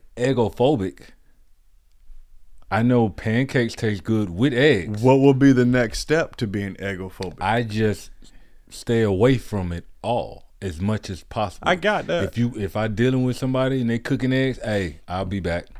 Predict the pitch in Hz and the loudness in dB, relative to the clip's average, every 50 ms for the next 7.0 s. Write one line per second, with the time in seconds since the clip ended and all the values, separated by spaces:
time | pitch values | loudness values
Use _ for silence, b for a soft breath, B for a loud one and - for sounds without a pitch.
0 | - - - - 101 104 110 104 104 113 139 156 143 131 - - 127 120 120 135 | -10 -10 -8 -8 -6 -6 -6 -4 0 2 2 2 2 0 -2 -6 -6 -4 -2 0
1 | 139 117 - - - - 156 139 - - - 110 104 117 113 107 104 95 76 117 | -2 -2 -4 -8 -4 -2 -2 -2 -2 -4 -8 -6 -4 -4 -4 -4 -4 -6 -4 -4
2 | 117 110 101 107 98 - - 131 123 95 85 - - - - - - - - - | -2 -2 -2 -6 -6 -4 -2 -2 -2 -2 -4 -10 -16 -18 -18 -18 -20 -20 -20 -20
3 | - - - - - - - - - - - _ _ _ _ _ _ _ _ _ | -20 -20 -20 -20 -20 -20 -20 -20 -20 -20 -20 _ _ _ _ _ _ _ _ _
4 | _ _ _ _ _ _ _ _ _ _ _ - - - - - _ _ - - | _ _ _ _ _ _ _ _ _ _ _ -20 -20 -20 -20 -20 _ _ -20 -20
5 | _ _ _ - - _ _ _ - - - 98 95 90 90 - - - 101 95 | _ _ _ -20 -20 _ _ _ -18 -14 -12 -10 -10 -10 -12 -14 -12 -10 -10 -8
6 | 90 90 90 107 120 123 - 120 107 95 87 85 82 92 123 135 107 - - | -8 -6 -2 -2 -2 0 0 -2 -2 -2 -4 -6 -4 -2 -2 -2 -2 -4 -10